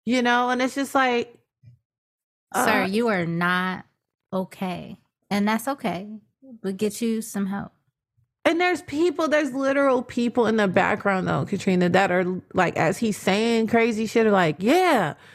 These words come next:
Speaker 1: You know, like, they're pumping him up. Like, he has hype men around him. Like, it's
Speaker 2: Of
Speaker 1: strange.
Speaker 2: course.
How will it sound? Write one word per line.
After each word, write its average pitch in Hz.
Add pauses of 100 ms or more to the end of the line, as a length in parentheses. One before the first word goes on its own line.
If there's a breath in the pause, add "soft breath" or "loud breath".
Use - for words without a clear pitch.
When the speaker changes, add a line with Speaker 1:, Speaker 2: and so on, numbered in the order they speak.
(160 loud breath)
Speaker 1:
You 262
know, 254
like, 233
they're 330
pumping 339
him 294
up. 339
Like, 277
he 359
has 370
hype 302
men 277
around 240
him. 208
Like, 214
it's 320
Speaker 2:
Of 480
Speaker 1:
strange. 571
Speaker 2:
course. 185